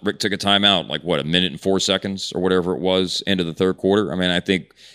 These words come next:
anybody watching the game, if you were watching it and have a sense for these things, you could feel like, uh-oh. You know, it's, it's turning in a, uh, very concerning direction very, very quickly right now here at the beginning of the quarter.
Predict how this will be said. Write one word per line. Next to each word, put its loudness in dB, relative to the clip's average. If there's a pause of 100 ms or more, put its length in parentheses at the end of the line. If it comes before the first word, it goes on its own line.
(120)
anybody 6
watching 0
the 0
game, 0
if -6
you -2
were 0
watching -2
it -2
and -10
have -2
a -4
sense -2
for -10
these -8
things, -4
you -4
could -8
feel -2
like, -6
uh-oh. -8 (360)
You -8
know, -6
it's, -4 (240)
it's -4
turning 2
in 2
a, 2
uh, -2
very 0
concerning 2
direction 0
very, 0
very 2
quickly -4
right -10
now -6
here -8
at -10
the -18
beginning -8
of -10
the -14
quarter. -8